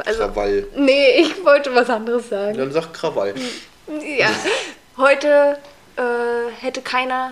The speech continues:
Speaker 1: Spaß mit mir zu kommunizieren, weil irgendeine komische Laune,
Speaker 2: Mhm.
Speaker 1: dann gehe ich meistens nicht raus, weil ich mir so denke, ich, dann nerv ich mich ja selber schon.
Speaker 2: Okay.
Speaker 1: Also, das, das, das, das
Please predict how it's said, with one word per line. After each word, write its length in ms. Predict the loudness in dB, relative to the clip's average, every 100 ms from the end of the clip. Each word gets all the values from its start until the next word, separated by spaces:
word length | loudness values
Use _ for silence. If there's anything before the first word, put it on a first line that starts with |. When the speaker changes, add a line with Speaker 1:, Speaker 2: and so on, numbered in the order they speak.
| -8
Speaker 1:
Spaß 480 | -8 0 0 0 -6
mit 140 | -8
mir 200 | -6 -6
zu 120 | -6
kommunizieren, 1080 | -8 -6 -6 -6 -8 -8 -6 -4 -4 -2 0
weil 160 | 0 2
irgendeine 340 | 0 -6 -8
komische 460 | -6 -6 -4 -4 -4
Laune, 480 | 0 -2 -2 -6 -6
Speaker 2:
Mhm. 40 |
Speaker 1:
dann 220 | -4 -4 -4
gehe 140 | -8
ich 120 | -6
meistens 400 | -6 -6 -8 -14
nicht 220 | -14 -8
raus, 360 | -4 -4 -6 -10
weil 80 | -14
ich 60 | -10
mir 80 | -10
so 80 | -6
denke, 320 | -6 -6 -10 -6
ich, 160 | -8 -8 -2
dann 140 | 0
nerv 180 | 0 -2
ich 120 | -4
mich 140 | -4 0
ja 100 | 0
selber 340 | 0 -2 -6
schon. 360 | -8 -10 -12 -14 -20 _ _ _
Speaker 2:
Okay. 320 | -18 -6 -2 0
Speaker 1:
Also, 520 | 0 2 2 -2 -4
das, 180 | -12 -14
das, 100 | -18 -18
das, 80 | -16
das 100 | -16